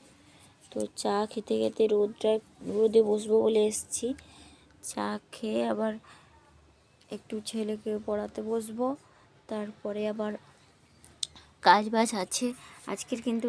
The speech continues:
রান্না বান্না নেই, আজকের একজনের বাড়িতে নিমন্ত্রণ আছে, খেতে যাব। তো তাই আজকে রান্না বান্না নেই।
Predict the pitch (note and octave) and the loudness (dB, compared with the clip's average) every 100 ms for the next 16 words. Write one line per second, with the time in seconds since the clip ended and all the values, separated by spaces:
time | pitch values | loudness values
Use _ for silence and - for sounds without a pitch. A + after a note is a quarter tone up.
0 | A3 G3+ G#3 G#3+ A3 A3+ A3+ G#3+ A3 A#3 | -2 -4 -2 0 0 0 -4 -4 -6 -6
1 | A3 G3+ - G3+ G3+ - G#3 G#3 G#3+ G3+ | -8 -12 -10 -6 -6 -6 -8 -4 -4 -4
2 | G#3 G#3 G#3 G#3 A3 A3+ A#3+ A#3+ A#3+ C4 | -4 -8 -8 -8 -8 -8 -8 -6 -6 -8
3 | - - - - - - A#3 - C4 C#4 | -10 -20 -20 -20 -18 -10 -10 -2 0 0
4 | - - - - A#3+ B3 A#3+ C4 C#4+ D#4+ | -4 -10 -8 -6 -4 -2 0 0 0 -4
5 | - - - - _ _ - G#3+ G#2 - | -20 -20 -20 -20 _ _ -8 -6 -4 0
6 | G3 G#3+ A3 G#3 - G3+ G3+ - A3 - | 0 0 -2 -6 -10 -12 -12 -8 -6 -6
7 | G#3+ A3 A3 G#3+ A3 G#3+ | -6 -6 -6 -6 -8 -8